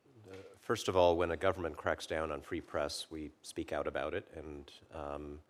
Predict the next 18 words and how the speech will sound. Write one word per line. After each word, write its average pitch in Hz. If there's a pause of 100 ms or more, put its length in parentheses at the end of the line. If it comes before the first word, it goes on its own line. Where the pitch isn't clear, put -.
(540)
we, 73
we 76
talk 80
to 78
them 78
about 80
it 82 (760)
in, 78
in 82
our 73 (120)
high-level 78
diplomatic 73
engagements. 73
We've 71
done 78
it -
with 85
Turkey. -